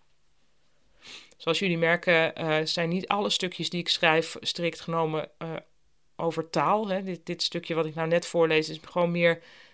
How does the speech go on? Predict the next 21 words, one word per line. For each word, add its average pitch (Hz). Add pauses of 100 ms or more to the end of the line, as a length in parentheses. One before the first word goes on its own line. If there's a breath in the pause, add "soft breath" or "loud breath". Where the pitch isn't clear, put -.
(100)
een 175
levensles 170
die 165
ik 160
er 160
dan 156
stiekem 175
tussendoor 170 (720 soft breath)
schrijf. - (320 soft breath)
Omdat 156
ik 156
dan 160
hoop 160
dat 160
mensen 156
daar 160
gelukkiger 170
van 147
worden. 139 (3000 soft breath)
Nare 170
dingen. 170